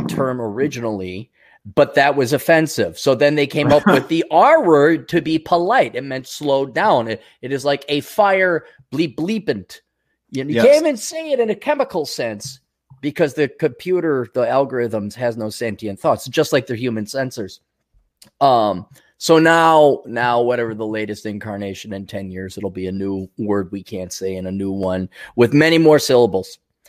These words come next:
Speaker 1: That's the thing. It has to have more syllables than the previous
Speaker 2: Hmm.
Speaker 1: one, then, then you know it's polite.
Speaker 2: I almost, just real quick, uh,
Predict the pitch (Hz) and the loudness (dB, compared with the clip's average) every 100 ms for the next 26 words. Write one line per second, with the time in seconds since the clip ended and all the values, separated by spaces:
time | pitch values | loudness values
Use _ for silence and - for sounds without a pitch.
0 | _ - 113 - - 151 131 117 113 117 | _ -2 -2 -2 -2 2 2 0 -2 0
1 | 120 107 107 120 135 151 - 160 143 123 | 2 0 0 0 2 2 2 2 2 2
2 | 120 - 110 107 - 123 104 90 87 - | -4 -2 -6 -6 -10 -10 -10 -10 -12 -14
3 | - _ _ _ - 294 - 80 - _ | -20 _ _ _ -4 -2 -2 -8 -20 _
4 | _ - 87 90 101 104 101 110 104 101 | _ -16 -14 -6 -4 -2 -2 -2 -2 -4
5 | 95 - 104 87 87 85 _ _ _ _ | -6 -10 -12 -8 -8 -12 _ _ _ _
6 | _ _ _ _ - 131 156 143 139 147 | _ _ _ _ -4 0 2 4 4 6
7 | 135 117 - 117 127 - 123 117 117 113 | 4 2 -2 -6 -8 -6 -2 -2 -2 -4
8 | 117 - 120 113 107 | -4 -2 0 0 -2